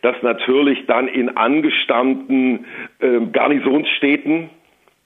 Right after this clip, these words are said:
meist kleineren Orten, dieses, wie du sagst, richtig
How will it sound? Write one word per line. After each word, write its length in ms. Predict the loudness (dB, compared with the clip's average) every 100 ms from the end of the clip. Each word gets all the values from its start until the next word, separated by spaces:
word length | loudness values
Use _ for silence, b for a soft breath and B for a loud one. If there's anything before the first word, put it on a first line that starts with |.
| _
meist 500 | -2 0 -2 -10 -8
kleineren 500 | 0 2 2 0 0
Orten, 520 | 0 0 0 -2 -4 -6 _ _ _ _ _ _ _ -10 -4
dieses, 300 | -2 -2 -4
wie 80 | -6
du 120 | -6
sagst, 280 | -2 -2 -2 -12 -12
richtig 220 | -10 -8